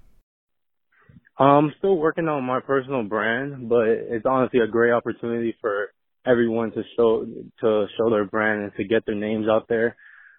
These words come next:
Um, I'm really excited personally because as me, as me personally, I'm a quiet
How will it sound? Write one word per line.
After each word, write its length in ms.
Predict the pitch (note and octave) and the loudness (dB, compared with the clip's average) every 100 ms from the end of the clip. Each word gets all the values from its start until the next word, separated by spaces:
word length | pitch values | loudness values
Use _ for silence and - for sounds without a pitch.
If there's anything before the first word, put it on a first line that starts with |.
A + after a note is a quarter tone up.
| _ | _
Um, 520 | G#2+ G#2 G2+ G2 G2+ - | -2 0 0 -2 -6 -6
I'm 160 | B2 B2 | 0 4
really 240 | B2+ A2 | 6 4
excited 400 | G#2 - A2 G2+ - | 2 0 -2 -2 -4
personally 420 | A2 - G#2+ G2 | -4 -4 -8 -8
because 360 | G2 - G#2 G2+ G2+ | -8 -4 -4 -2 -2
as 80 | G#2+ | -2
me, 320 | G#2+ A2 - | -4 -4 -6
as 280 | G#2+ G2 G2 _ | -6 -6 -10 _
me 160 | B2 A2+ | -4 2
personally, 360 | A#2+ G#2 A2 | 2 2 -2
I'm 100 | G2+ | -6
a 60 | G2+ | -6
quiet 360 | - G#2+ G#2 | -2 0 0